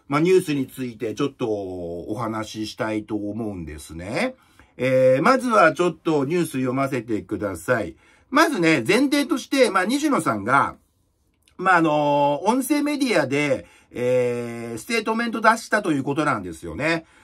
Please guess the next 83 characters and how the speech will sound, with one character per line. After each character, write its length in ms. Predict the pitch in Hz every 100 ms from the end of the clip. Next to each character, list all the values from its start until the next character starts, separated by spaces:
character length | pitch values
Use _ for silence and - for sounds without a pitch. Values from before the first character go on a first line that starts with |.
| _ -
で、 300 | 151 147 143
「今 140 | 233 233
日 20 |
の 100 | 175
話 380 | 156 156 156 160
は 200 | 139 135
と 160 | 139
っ 40 | 135
て 120 | 226
も 120 | 220
大 220 | 220 226
事 100 | 214
な 140 | 226 220
こ 160 | 214
と 120 | 214 226
な 140 | 202
の 140 | 190
で、 100 | 175
生 320 | 180 165 170 170
配 240 | 175 165
信 300 | 160 147 139
で、 260 | 165 175 175 - -
生 320 | 170 202 185
の 120 | 165
声 280 | 131 190 196
で 100 | 165
で 160 | 147 135
す 160 | 156
ね、 220 | 220 247
ち 80 | 165
ゃ 100 | 160
ん 100 | 156
と 160 | 156 208
皆 200 | 170 160
様 260 | 156 143
に 240 | 165 214 - _
説 320 | _ - - 151
明 220 | 143 139
さ 120 | 135
せ 140 | 131
て 140 | 127 135
い 60 |
た 100 | 120
だ 160 | 123 120
き 100 | -
た 160 | 127 120
い 60 |
な 160 | 143 160
と 180 | 165 151
い 80 |
う 140 | 143 139
ふ 140 | 143
う 80 | 139
に 120 | 170
思 320 | 175 120 135 139
い 160 | 135 135
ま 160 | 139
し 80 | 139
た」 160 | - 117
と 140 | 127
い 80 | 135
う 80 | 151
ふ 140 | 185
う 60 | 175
に、 280 | 196 175 - - -
ま 120 | 120
あ、 40 |
切 160 | - 160
り 160 | 180
出 140 | 175 156
し 80 | -
た 140 | 160
と 80 | 107
い 100 | 98
う 60 |
こ 100 | 92
と 80 | 95
な 80 | 85
ん 60 | 78
で 80 |
す 100 | 73
よ 80 | 76
ね。 300 | 85 180 175